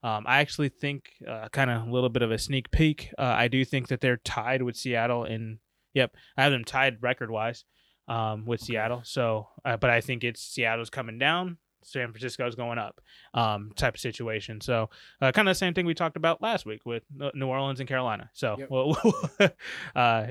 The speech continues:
Speaker 1: it's just kind of one of those, uh, situations really right now where I think San Francisco has a lot of upside,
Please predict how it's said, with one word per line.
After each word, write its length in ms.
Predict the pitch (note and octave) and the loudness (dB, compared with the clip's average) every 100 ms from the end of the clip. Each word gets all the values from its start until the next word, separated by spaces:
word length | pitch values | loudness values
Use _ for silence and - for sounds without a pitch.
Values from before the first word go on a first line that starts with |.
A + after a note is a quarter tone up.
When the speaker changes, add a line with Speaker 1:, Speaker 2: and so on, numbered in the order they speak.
| - | -6
Speaker 1:
it's 400 | - B2 B2+ - | -8 -2 -4 2
just 240 | D3 - | 2 4
kind 220 | C#3+ B2+ | 4 4
of 100 | A#2+ | 2
one 260 | A#2 C3 C3 | 0 2 4
of 80 | B2+ | 6
those, 380 | B2 A#2+ A2+ - | 6 4 2 -4
uh, 160 | C3 A#2+ | -2 0
situations 720 | C#3 - A#2 A#2+ - A2+ A2 | -2 -2 0 0 0 -6 -2
really 300 | A2+ A2+ A2 | 0 2 2
right 200 | A#2+ A#2 | 2 0
now 280 | A#2+ A#2 A2+ | 2 2 4
where 260 | A2 A2 | 2 2
I 100 | A#2+ A2+ | 2 0
think 200 | A#2+ A2 | -2 -2
San 220 | B2 A2+ | -2 -2
Francisco 480 | A#2 C3 A#2 B2+ A2+ | -6 -6 -4 -2 0
has 160 | A#2+ | 0
a 40 | A#2 | 0
lot 180 | A2+ | 0
of 60 | A2+ | 2
upside, 500 | B2 C3+ D3+ C3+ B2+ | 0 0 2 4 2